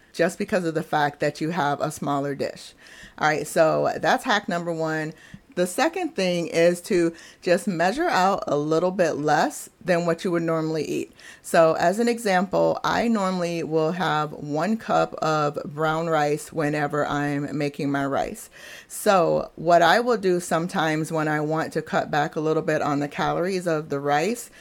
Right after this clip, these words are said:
maybe I have other things that I want to eat that day, or I may have had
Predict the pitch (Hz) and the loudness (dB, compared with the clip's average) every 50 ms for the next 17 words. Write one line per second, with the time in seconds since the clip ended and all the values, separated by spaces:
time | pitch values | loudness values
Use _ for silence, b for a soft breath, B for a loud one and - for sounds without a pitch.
0 | B B B B B 165 160 160 156 160 156 151 151 165 185 170 147 147 147 143 | B B B B B 0 2 2 2 2 0 2 2 2 0 0 0 0 0 0
1 | - - 156 156 156 151 151 - 156 151 151 147 - 156 151 147 147 147 147 143 | 0 0 0 0 0 -2 -2 -2 -2 -2 -2 -2 -2 0 0 0 0 0 0 -2
2 | 143 - - - 170 165 - - 151 151 147 - 147 165 156 156 151 151 147 147 | -2 -4 -4 -4 -4 -4 -4 -2 0 0 0 0 0 0 0 0 2 0 0 0
3 | 147 - - - - - 165 165 160 151 147 147 143 151 156 151 151 147 147 165 | -2 -4 -6 -10 -6 0 2 4 4 6 4 4 2 2 0 0 0 0 -2 -2
4 | 160 175 165 156 147 143 139 139 143 | -4 -4 -2 -2 0 0 -2 -2 -4